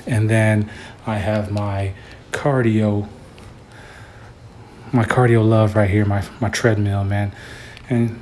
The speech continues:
that's where I spend most of my time when I do cardio, if I do cardio, you know what I mean? Then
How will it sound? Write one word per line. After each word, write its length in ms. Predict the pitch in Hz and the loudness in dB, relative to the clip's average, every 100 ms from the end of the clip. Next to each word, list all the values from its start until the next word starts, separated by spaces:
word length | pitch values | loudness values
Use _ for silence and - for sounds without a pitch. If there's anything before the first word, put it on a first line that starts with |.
| - | -4
that's 200 | 131 - | -4 0
where 140 | 123 120 | 4 4
I 80 | |
spend 300 | 107 - 110 | 2 0 2
most 200 | 113 101 | 2 0
of 60 | 110 | 0
my 120 | 107 | 0
time 420 | 107 110 107 104 - - - - - | 0 0 0 0 -4 -14 -20 -12 4
when 240 | 123 123 | 6 8
I 100 | 113 | 6
do 160 | 104 104 | 4 0
cardio, 480 | - 104 98 98 92 - - - - - - | 2 0 2 -2 -4 -14 -20 -20 -20 -20 0
if 240 | 139 123 113 | 0 2 0
I 100 | 104 | -2
do 160 | 101 | -4
cardio, 480 | 98 104 98 98 98 - - - - - - - - - | -4 -4 -2 -4 -6 -10 -20 -20 -20 -20 -20 -20 -20 -8
you 140 | 104 | -2
know 220 | 101 104 | 0 2
what 80 | 104 | 2
I 80 | 101 | 2
mean? 260 | 107 117 117 - - - - - - - - - - | 2 0 -2 -10 -20 -20 -20 -20 -20 -20 -20 -16 0
Then 320 | 156 151 143 | 4 4 2